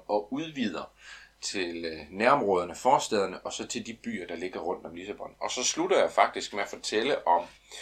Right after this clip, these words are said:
halvøen Troja, der ligger sådan tres kilometer syd for,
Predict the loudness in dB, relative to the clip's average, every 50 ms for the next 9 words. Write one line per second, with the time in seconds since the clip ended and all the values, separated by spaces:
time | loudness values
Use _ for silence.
0 | -12 -12 -12 -14 -12 0 4 6 8 8 8 6 4 0 -4 -8 -14 _ _ _
1 | _ -14 2 10 10 12 12 10 8 2 -4 _ _ 0 2 2 4 2 2 2
2 | 2 2 2 2 0 -4 -10 -14 -14 -12 -12 -14 -14 -16 _ _ _ _ _ _
3 | _ _ _ _ _ _ _ _ -14 -8 -4 -4 -4 -4 -4 -6 -6 -4 -4 -6
4 | -4 -4 -2 -2 -2 -2 2 6 8 8 8 6 2